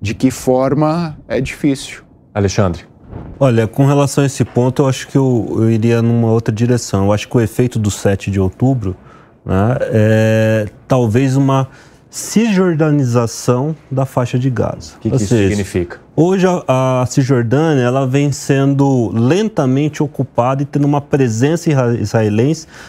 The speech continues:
Speaker 3: não só militar como civil.
Speaker 2: Uhum.
Speaker 3: Ou seja, tem os assentamentos,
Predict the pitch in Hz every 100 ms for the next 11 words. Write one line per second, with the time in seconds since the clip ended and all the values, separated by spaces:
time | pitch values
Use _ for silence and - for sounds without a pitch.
0 | - 131 196 - 175 156 139 131 143 143
1 | - 156 156 180 139 120 120 95 104 -
2 | 104 123 123 123 117 127 117 120 117 151
3 | 175 175 165